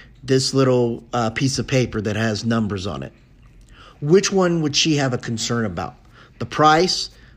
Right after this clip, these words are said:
the payment, the down payment, or the money down? And the majority of the time, the customer is gonna say, "I think she would have a problem with either the cash down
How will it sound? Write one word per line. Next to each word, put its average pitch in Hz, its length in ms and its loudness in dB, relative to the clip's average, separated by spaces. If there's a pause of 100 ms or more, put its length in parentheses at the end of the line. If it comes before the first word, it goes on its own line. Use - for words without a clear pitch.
the 120 80 -6
payment, 160 560 0 (640)
the 127 100 -2
down 135 340 2
payment, 156 420 0 (1400)
or 139 120 2
the 135 80 2
money 127 260 0
down? 110 340 -2 (2000)
And 135 120 0
the 135 40 4
majority 160 420 4
of 143 60 2
the 135 80 0
time, 135 300 -2
the 123 60 -4
customer 135 340 -2
is 120 80 -4
gonna 127 140 0
say, 113 220 -4 (220)
"I 131 100 -2
think 180 300 0
she 151 220 0
would 131 220 0
have 123 160 0
a 107 60 -4
problem 120 440 0
with 113 180 -2
either 113 280 -2
the 98 80 -6
cash 113 440 -2
down 175 400 0